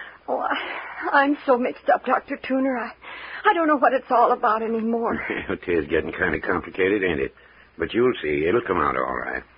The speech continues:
Speaker 1: You don't think Jimmy killed Captain Friday, do you?
Speaker 2: Now then, Jimmy Parker's a nice boy, Miss Carroll. I don't reckon you've got much to worry about him.
Speaker 1: And Mayor Friday's such a grouchy old man.
Speaker 2: Now, now, Miss Carroll, I reckon maybe you wouldn't say that if you'd known Mayor Friday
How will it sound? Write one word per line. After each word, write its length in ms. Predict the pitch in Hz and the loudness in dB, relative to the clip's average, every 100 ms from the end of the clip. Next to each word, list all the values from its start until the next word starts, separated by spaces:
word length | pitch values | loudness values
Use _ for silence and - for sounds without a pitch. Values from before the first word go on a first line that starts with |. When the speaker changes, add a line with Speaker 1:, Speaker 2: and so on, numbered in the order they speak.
| _ _ _ | _ _ _
Speaker 1:
You 180 | 247 285 | -2 2
don't 260 | 190 - - | 0 -2 -6
think 220 | 190 - | -8 -6
Jimmy 300 | - 196 202 | -6 -6 -6
killed 200 | - 277 - | -4 -4 -4
Captain 400 | 220 - 202 190 | -6 -6 -10 -8
Friday, 340 | - 220 220 226 | -6 -4 -6 -6
do 220 | - 214 | -4 -2
you? 140 | 220 - | -2 -4
Speaker 2:
Now 220 | 62 64 | -6 -8
then, 300 | 64 65 67 | -8 -8 -6
Jimmy 280 | 67 78 82 | -4 -2 -2
Parker's 440 | - 85 87 98 71 | -2 -2 0 0 0
a 80 | |
nice 360 | 69 73 87 - | -4 -2 -2 -4
boy, 300 | 78 76 76 | -2 0 2
Miss 180 | 71 71 - | 0 -6 -4
Carroll. 360 | 76 80 92 90 - - | -2 0 0 -4 -14 -8
I 140 | 69 82 | -4 0
don't 180 | 87 78 | 0 2
reckon 280 | 80 76 | 0 0
you've 180 | 73 69 | -2 0
got 160 | 73 71 | 0 -2
much 160 | 73 - | -6 -8
to 80 | 73 | -4
worry 280 | 69 69 67 | 0 0 0
about 260 | 69 69 64 | 0 -2 -2
him. 320 | 80 71 80 - - 330 | -8 -6 -8 -14 -8 0
Speaker 1:
And 120 | 302 | 2
Mayor 280 | 269 247 233 - | 4 2 0 -2
Friday's 340 | 233 233 233 - | -4 -2 -6 -2
such 240 | 226 - - | -2 0 -6
a 60 | |
grouchy 500 | 196 - - - - | -6 -4 -4 -6 -10
old 200 | - 135 | -8 -8
man. 300 | 110 117 - 76 | -8 -6 -4 -2
Speaker 2:
Now, 260 | 76 90 | -2 -2
now, 260 | 95 90 107 | -2 -2 -2
Miss 180 | 101 - | -4 -6
Carroll, 300 | - 101 127 | -4 -2 -2
I 160 | 131 123 | -4 -6
reckon 400 | 123 117 123 117 | -8 -8 -6 -4
maybe 200 | 113 117 | -2 0
you 160 | 117 123 | 2 2
wouldn't 260 | 123 120 - | 0 -2 0
say 160 | 92 | 2
that 160 | 76 73 | 2 0
if 140 | 73 | -2
you'd 180 | 85 71 | -2 -2
known 300 | 82 80 78 | -2 -2 -2
Mayor 180 | 80 78 | -2 -2
Friday 320 | 87 82 82 | -2 0 0